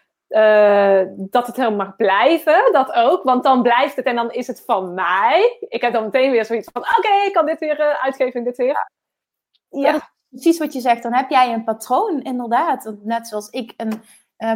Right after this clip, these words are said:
Speaker 2: patroon had van, eh, we moeten altijd zuinig zijn. Wat, wat
Speaker 1: Mhm.
Speaker 2: komt van toen mijn ouders gescheiden zijn, eh,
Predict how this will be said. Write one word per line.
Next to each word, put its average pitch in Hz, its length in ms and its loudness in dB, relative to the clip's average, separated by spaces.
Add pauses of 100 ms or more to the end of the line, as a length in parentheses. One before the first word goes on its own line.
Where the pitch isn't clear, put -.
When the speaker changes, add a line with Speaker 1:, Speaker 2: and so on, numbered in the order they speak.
(140)
Speaker 2:
patroon 233 360 2
had 208 280 0
van, 208 400 0
eh, 226 140 -10
we 208 140 -4
moeten 247 240 0
altijd 220 280 0
zuinig 330 400 2
zijn. 311 300 0
Wat, 226 300 -4
wat 190 260 -8
Speaker 1:
Mhm. 202 160 -14 (300)
Speaker 2:
komt 233 260 -6
van 226 180 -2
toen 233 100 -4
mijn 226 120 0
ouders 240 200 -2
gescheiden 220 320 0
zijn, 202 220 0
eh, - 60 -10